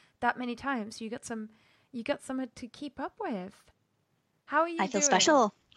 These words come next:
Speaker 2: <laughs>
Speaker 1: Okay. So we're here to celebrate episode one hundred, and I don't want to kick off episode one hundred without, first of all, saying thank you to, I,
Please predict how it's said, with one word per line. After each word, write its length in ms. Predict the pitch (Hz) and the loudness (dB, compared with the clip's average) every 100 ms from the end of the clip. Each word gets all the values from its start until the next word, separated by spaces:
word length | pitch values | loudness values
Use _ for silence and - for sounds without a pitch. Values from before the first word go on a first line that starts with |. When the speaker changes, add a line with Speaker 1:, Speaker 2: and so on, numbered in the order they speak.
| - - | -2 2
Speaker 2:
<laughs> 0 | 240 - 233 - _ _ _ _ _ - - 571 - 571 - | 2 0 -6 -10 _ _ _ _ _ -20 -6 -4 0 0 2
Speaker 1:
Okay. 420 | 359 359 330 226 - - - _ _ _ _ - | 2 0 2 0 -2 -10 -20 _ _ _ _ -16
So 140 | - 294 | -4 -2
we're 200 | 285 370 | -2 -4
here 120 | 381 | -6
to 80 | - | -2
celebrate 460 | 320 294 269 262 | -2 0 -2 -4
episode 380 | 254 240 - 240 | -4 -8 -8 -8
one 140 | 240 220 | -8 -8
hundred, 340 | 214 208 202 | -8 -8 -8
and 120 | 226 | -6
I 60 | 220 | -6
don't 260 | 220 285 | -4 -4
want 160 | 285 294 | -4 -10
to 40 | - | -12
kick 240 | 269 254 | -14 -10
off 140 | 240 | -10
episode 360 | 262 208 - 233 | -12 -14 -14 -10
one 180 | 226 220 | -8 -8
hundred 440 | 214 202 196 202 - - - - | -10 -8 -10 -10 -18 -20 -14 -6
without, 360 | 247 254 254 | -2 0 0
first 320 | - 262 262 | 0 -4 -2
of 100 | 233 | -6
all, 160 | 214 202 | -4 -4
saying 320 | - 226 226 - | -6 -8 -6 -2
thank 280 | 247 254 240 | -2 -2 -6
you 120 | 208 | -12
to, 300 | - 233 214 214 - - _ _ _ _ _ _ _ | -8 -6 -6 -8 -20 -20 _ _ _ _ _ _ _
I, 100 | 226 | -10